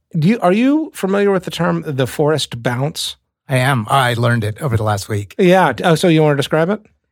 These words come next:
Speaker 2: Yeah, it's basically the strategy. So the way Jeopardy is designed and the way most people play is you start in a category and you go all the way down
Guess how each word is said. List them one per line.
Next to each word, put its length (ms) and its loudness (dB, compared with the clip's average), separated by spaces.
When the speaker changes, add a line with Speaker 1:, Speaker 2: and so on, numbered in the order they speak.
Speaker 2:
Yeah, 240 2
it's 100 -4
basically 320 -2
the 100 -2
strategy. 840 0
So 160 0
the 480 0
way 200 2
Jeopardy 420 0
is 120 0
designed 460 2
and 80 0
the 20 2
way 140 2
most 200 0
people 200 -8
play 320 2
is 200 -2
you 60 -4
start 260 -2
in 60 0
a 60 0
category 760 -2
and 140 -6
you 100 -4
go 220 -2
all 100 0
the 60 -4
way 160 0
down 500 -2